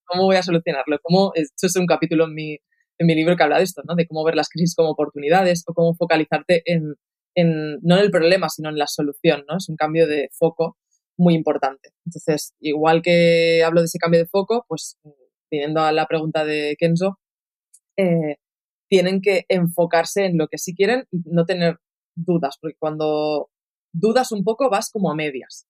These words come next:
no, no vas a por todas. Si no tienen dudas, si lo tienen claro, eh, van a ser capaces de invertir tiempo y dinero, porque para todo hay que volver atrás. Y, y lo pongo en una escala más pequeña.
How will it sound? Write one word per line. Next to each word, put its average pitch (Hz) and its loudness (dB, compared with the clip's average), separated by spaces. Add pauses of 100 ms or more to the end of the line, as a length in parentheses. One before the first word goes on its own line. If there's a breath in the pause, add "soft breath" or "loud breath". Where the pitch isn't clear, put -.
no, 160 -6
no 180 0
vas 170 -4 (180)
a - -14
por 156 -6
todas. 131 -8 (280)
Si 151 -2
no 175 0
tienen 220 0
dudas, 147 -2
si 151 -12
lo 147 -4
tienen 185 0
claro, 175 0 (680)
eh, 170 2 (200)
van 185 2
a 196 0
ser 196 -4
capaces 180 0
de 180 0
invertir 156 -2 (580)
tiempo 220 -2
y 175 -2
dinero, 147 -4 (120)
porque 170 -2
para 156 0
todo 190 -2
hay 170 -2
que 170 -4
volver 151 0
atrás. - -8
Y, 156 -6
y 185 -4
lo 175 2
pongo 214 0
en 233 -2
una 196 0
escala 175 2
más 165 -2
pequeña. 139 -4